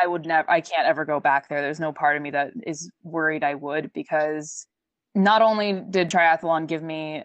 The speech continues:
I mean, a new source of, of adrenaline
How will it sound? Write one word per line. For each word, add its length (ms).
I 80
mean, 160
a 60
new 300
source 340
of, 260
of 320
adrenaline 760